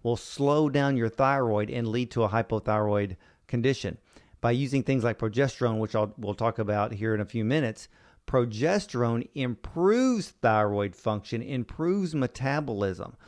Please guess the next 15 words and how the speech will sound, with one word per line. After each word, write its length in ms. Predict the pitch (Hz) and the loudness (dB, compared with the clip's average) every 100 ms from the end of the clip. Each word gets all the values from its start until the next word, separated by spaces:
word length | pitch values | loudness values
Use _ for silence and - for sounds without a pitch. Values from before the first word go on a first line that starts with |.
| - _ | -20 _
So 160 | - 123 | -2 0
there's 240 | 120 143 | 2 2
this 240 | 120 113 - _ _ _ 104 | 2 -4 -6 _ _ _ -2
big 500 | 135 151 175 180 143 | 2 4 4 2 2
balance 580 | 113 135 147 120 113 - | 4 4 4 0 -4 -4
in 100 | 127 | -2
this 180 | 117 107 | -2 -4
fight 420 | - - 143 143 | -6 0 0 0
in 160 | - 123 | -4 -4
the 140 | 117 | -2
endocrine 360 | 135 147 123 113 | -2 -2 -2 -4
system 480 | - 123 110 - 113 | -4 -6 -4 -4 -2
between 480 | 110 117 110 98 - _ _ _ _ _ _ | -2 -2 -4 -4 -10 _ _ _ _ _ _
estrogen, 640 | 120 135 170 160 185 190 185 _ _ _ - | -2 0 -4 -2 -2 -2 -8 _ _ _ -2
progesterone, 960 | 175 147 127 - 123 110 107 107 113 | 0 2 0 2 0 0 2 0 -2